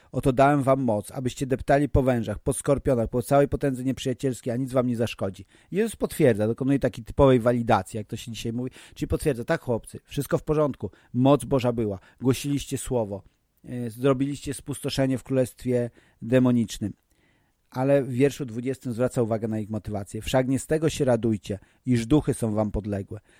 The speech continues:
Radujcie się z tego, że imiona wasze w niebie są zapisane". Radować się mamy, tak, tu chodzi o nasz motyw, z relacji z Bogiem,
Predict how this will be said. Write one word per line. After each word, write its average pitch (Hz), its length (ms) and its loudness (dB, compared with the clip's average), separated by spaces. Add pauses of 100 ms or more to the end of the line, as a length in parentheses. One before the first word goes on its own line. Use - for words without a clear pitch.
(140)
Radujcie 127 480 2
się 120 120 -2
z - 100 -10
tego, 135 260 2
że 117 120 -2
imiona 123 380 0
wasze 110 280 -4
w 101 80 -10
niebie 107 240 -8
są 104 180 -12
zapisane". 98 580 -16 (460)
Radować 131 640 0
się 135 120 -8
mamy, 131 400 -4 (160)
tak, 127 240 -12
tu - 120 -10
chodzi 127 220 -2
o 123 40 -2
nasz 120 180 -4
motyw, 117 320 -4 (220)
z 107 140 -8
relacji 131 440 -2
z 104 80 -10
Bogiem, 135 580 4